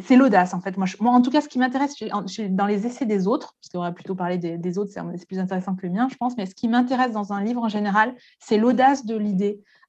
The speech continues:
Euh, même si je suis pas à cent pour cent d'accord ou même si je pense qu'il y a des choses qui sont contestables,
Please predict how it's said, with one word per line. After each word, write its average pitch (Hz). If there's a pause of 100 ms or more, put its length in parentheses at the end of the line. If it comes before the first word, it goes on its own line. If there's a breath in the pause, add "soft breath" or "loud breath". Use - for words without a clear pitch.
Euh, 202
même 240
si 294
je 262
suis 240
pas -
à -
cent 269
pour 247
cent 247
d'accord 247
ou 240
même 226
si -
je -
pense 240
qu'il 240
y 233
a -
des 202
choses 220
qui 226
sont 214
contestables, 226